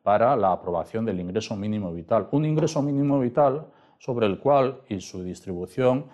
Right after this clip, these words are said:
se ha criticado, sí, por, eh, privilegios para la comunidad autónoma del País Vasco. Y yo insisto,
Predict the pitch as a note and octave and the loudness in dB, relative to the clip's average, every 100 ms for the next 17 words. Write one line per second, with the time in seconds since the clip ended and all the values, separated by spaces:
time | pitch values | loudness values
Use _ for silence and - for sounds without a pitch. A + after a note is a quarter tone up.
0 | - _ - B2+ C3 A#2+ G#2 A#2+ A#2 F#2 | -20 _ -4 0 0 0 2 2 2 2
1 | - B2+ B2+ A2 A2 A2 - F#2+ F2 E2+ | -2 -4 -2 2 2 0 -6 -4 -2 -4
2 | D#2 D#2 - F#2+ F2+ F#2 A#2 - F#2 - | -8 -16 -8 -6 -2 0 0 0 -4 -4
3 | - F2+ G2 F#2 F2 F2 F2+ F#2+ F2 F#2+ | -2 0 2 0 -4 -6 -4 -4 -4 -2
4 | F2+ E2+ E2+ E2 C#3 - - - E2 G2+ | -2 -4 -8 -2 -2 -2 -16 -12 -2 0
5 | C#3+ - F2+ D2+ C#3+ - - D#2 | 0 -2 -10 -6 -6 -6 -12 -20